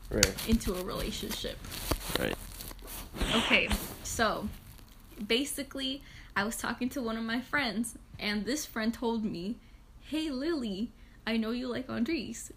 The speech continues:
Speaker 2: but so-and-so also likes Andres." And I was
Speaker 1: Expo-
Speaker 2: like,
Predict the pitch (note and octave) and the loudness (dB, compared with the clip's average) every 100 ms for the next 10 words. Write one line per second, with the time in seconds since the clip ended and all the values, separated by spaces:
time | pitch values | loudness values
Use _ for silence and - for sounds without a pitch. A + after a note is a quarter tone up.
0 | - A3+ G3 - C4 - - G4 D4 - | -6 -2 0 -2 -4 4 4 6 4 4
1 | F#3+ G3 A3+ - - - C#4+ - C4+ G#3+ | 2 2 0 -6 -12 0 0 2 2 4
2 | A#3 - G#3+ A3+ G3+ A3 - - A#2+ A#2 | 2 2 2 4 2 -2 -6 -2 4 6
3 | - A3+ D#3 D3 D3 C#3+ C#3+ | 4 6 12 12 12 12 10